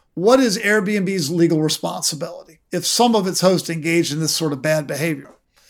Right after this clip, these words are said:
And I remember going into the meeting with Brian, and, uh, I start to go through the law with him.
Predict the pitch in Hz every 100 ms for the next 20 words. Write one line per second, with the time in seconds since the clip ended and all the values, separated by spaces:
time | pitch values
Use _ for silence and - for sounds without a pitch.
0 | _ _ _ _ - 294 320 294 233 269
1 | 254 233 208 185 180 202 170 156 - _
2 | _ _ _ _ _ _ - 185 147 185
3 | 180 131 - _ _ _ 139 160 160 156
4 | 156 _ _ _ _ 175 170 226 269 -
5 | 262 240 208 170 208 202 190 190 208 196
6 | 190 190 180 165 170 170 208 208 165 -
7 | -